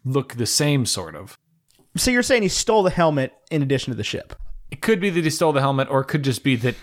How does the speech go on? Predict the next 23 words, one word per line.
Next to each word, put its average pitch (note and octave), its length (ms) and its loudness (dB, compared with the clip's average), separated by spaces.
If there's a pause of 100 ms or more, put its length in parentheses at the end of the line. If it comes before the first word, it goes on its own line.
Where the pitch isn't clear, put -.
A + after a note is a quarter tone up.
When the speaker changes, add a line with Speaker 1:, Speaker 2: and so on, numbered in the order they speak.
(100)
Speaker 1:
he E3 160 2
knows D3+ 320 4
that C3+ 120 -6
this C3 180 2
guy C3 180 4
Ran A#2 680 0
used B2+ 380 0
to B2+ 80 -2
fly A#2+ 320 2
with G#2+ 160 -4
a A#2 40 2
Mandalorian, G2+ 840 0 (140)
and G#2 160 0
he A2+ 120 2
just A2+ 200 0
shows A2+ 340 2
up, G#2+ 200 0
and G#2+ 120 -4
the G2+ 60 -4
Ran A2 280 2
is G2+ 120 -2
just - 240 -4
like, A2+ 200 0